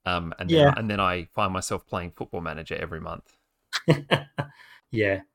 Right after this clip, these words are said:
Speaker 2: Hey, but that's one of the, the, the good things about, I think, the last month or month and a half is that I haven't set those kind of gaming goals to myself,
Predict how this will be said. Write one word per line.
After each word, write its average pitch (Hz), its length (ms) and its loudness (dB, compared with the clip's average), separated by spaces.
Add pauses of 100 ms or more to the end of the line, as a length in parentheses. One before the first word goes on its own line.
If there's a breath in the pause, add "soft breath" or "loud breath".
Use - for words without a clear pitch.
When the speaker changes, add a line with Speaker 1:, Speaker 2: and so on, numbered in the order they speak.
(260)
Speaker 2:
Hey, 147 120 10
but 131 140 6
that's - 280 6
one 143 220 6
of 123 60 4
the, 120 280 4
the, 123 180 -4
the 123 60 2
good 110 180 2
things 110 260 -4
about, 104 220 0
I 107 60 -4
think, 113 200 -8
the 110 80 -2
last 107 380 0
month 107 400 -2
or 98 380 0
month 110 240 -4
and 101 120 -2
a 95 40 -2
half 107 340 -2
is 104 220 -8
that 107 240 0 (640 loud breath)
I 117 100 8
haven't 165 420 6
set 143 400 4 (200)
those 123 260 2
kind 113 240 2
of 110 60 0
gaming 110 320 0
goals 117 340 4
to 143 60 -4
myself, 110 420 -2